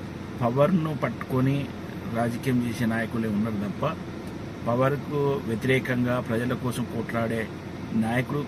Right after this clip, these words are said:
కరువైపోయారు. ఎవరి స్వార్థం వాళ్ళకు ఉంది. ప్రభుత్వంతో ఉంటే ఏదైనా పనులు చేసుకోవచ్చు అనే పరిస్థితి ఉంది కాబట్టి, ఎందుకంటే ఇంతకుముందు కూడా అదే జరిగింది, ఇప్పుడు అదే జరుగుతుంది, రేపు కూడా అదే జరుగుతుంది. ఇటువంటి చట్టాలు అయితే,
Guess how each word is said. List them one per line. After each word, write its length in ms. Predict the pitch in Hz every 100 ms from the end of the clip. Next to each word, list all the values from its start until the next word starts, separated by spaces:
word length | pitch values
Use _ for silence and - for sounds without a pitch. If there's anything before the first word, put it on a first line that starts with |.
| -
కరువైపోయారు. 500 | 107 117 120 110 120
ఎవరి 340 | 151 135 120 123
స్వార్థం 420 | 120 117 120 110
వాళ్ళకు 340 | 113 113 104
ఉంది. 220 | 110 113 135
ప్రభుత్వంతో 600 | 127 117 123 127 123 127
ఉంటే 320 | 120 107 123
ఏదైనా 280 | 120 117 104
పనులు 320 | 107 113 117
చేసుకోవచ్చు 440 | 107 - 110 107
అనే 100 | 107
పరిస్థితి 420 | 98 101 101 107
ఉంది 200 | 107 110
కాబట్టి, 480 | 117 110 98 98 156 180 - - -
ఎందుకంటే 320 | 147 220 196
ఇంతకుముందు 400 | 143 165 175 175
కూడా 180 | 170 165
అదే 160 | 151
జరిగింది, 600 | 147 147 143 147 143 170 220 -
ఇప్పుడు 200 | 143 151
అదే 180 | 135 123
జరుగుతుంది, 760 | 117 113 101 101 95 107 - 123
రేపు 140 | 131
కూడా 200 | 139 143
అదే 160 | 135 117
జరుగుతుంది. 720 | 113 110 - 98 - - 107
ఇటువంటి 280 | 110 131 127
చట్టాలు 400 | - 110 127 127
అయితే, 280 | 120 135